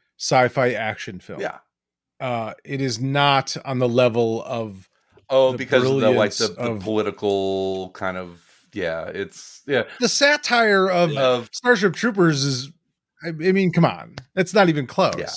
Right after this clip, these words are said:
Speaker 1: If you, if
Speaker 2: Well,
Speaker 1: you were to look
Speaker 2: okay,
Speaker 1: at Starship
Speaker 2: well
Speaker 1: Troopers as strictly,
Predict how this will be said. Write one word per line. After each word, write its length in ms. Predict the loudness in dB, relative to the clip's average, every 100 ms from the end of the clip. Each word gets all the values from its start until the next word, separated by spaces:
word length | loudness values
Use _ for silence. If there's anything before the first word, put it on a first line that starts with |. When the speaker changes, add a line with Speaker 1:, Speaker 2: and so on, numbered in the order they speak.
| -14 _ _ -2
Speaker 1:
If 140 | 2
you, 180 | 4 4
if 60 |
Speaker 2:
Well, 120 | 2 2
Speaker 1:
you 80 | 2
were 100 | 2
to 60 |
look 200 | 4 4
Speaker 2:
okay, 40 | 2
Speaker 1:
at 60 |
Starship 400 | 0 0 0 0 4
Speaker 2:
well 140 | 4
Speaker 1:
Troopers 120 | 2 -2
as 100 | -4
strictly, 960 | -6 2 4 4 4 2 2 0 -6